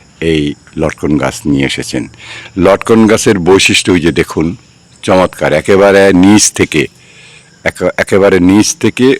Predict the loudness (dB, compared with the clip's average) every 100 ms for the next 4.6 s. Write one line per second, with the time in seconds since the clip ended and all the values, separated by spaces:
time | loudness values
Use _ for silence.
0 | -4 -4 -2 2 4 4 2 -2 -2 -4
1 | -6 -4 -2 0 -2 0 -4 -2 -8 -4
2 | -6 -6 -8 -8 _ -20 -20 -20 -18 -6
3 | -2 -2 -4 -2 0 2 2 4 4 2
4 | 4 2 2 0 0 0